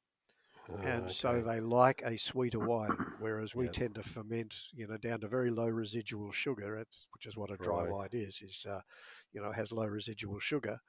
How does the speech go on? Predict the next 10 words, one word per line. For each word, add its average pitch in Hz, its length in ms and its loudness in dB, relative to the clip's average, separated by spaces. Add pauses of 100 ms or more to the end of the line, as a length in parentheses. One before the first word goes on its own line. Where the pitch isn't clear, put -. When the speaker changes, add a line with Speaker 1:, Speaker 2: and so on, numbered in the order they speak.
(520)
Speaker 2:
Um, 107 480 -2 (920)
so, 113 760 0 (1500)
so 139 180 6
they're 139 140 8
different 156 340 4
in 127 100 4
that 131 160 4
regard, 120 480 8
but 131 160 -2
the, 131 380 -2